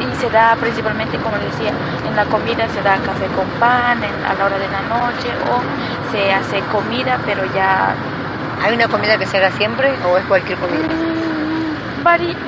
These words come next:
Speaker 1: vari-, varía, por ejemplo, este, en las comunidades se da principalmente caldo de res o caldo de pollo,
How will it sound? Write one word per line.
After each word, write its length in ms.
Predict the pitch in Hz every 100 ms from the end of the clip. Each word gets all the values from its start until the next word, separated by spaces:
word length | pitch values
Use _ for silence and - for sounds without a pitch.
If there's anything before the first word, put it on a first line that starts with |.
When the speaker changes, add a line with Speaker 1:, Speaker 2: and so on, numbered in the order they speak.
| 311
Speaker 1:
vari-, 400 | 339 330 - -
varía, 320 | 320 330 311
por 140 | 269
ejemplo, 460 | 254 277 269 285 277
este, 400 | 254 226 - 226
en 80 | 220
las 120 | 220
comunidades 580 | - 220 208 214 226 247
se 160 | 233 202
da 120 | 202
principalmente 760 | 208 196 202 196 196 202 185 202 -
caldo 260 | 202 196 196
de 140 | 190
res 560 | 196 226 254 247 240 233
o 100 | 202 196 - - - -
caldo 240 | - 208 202
de 100 | 190 -
pollo, 420 | 247 262 254 240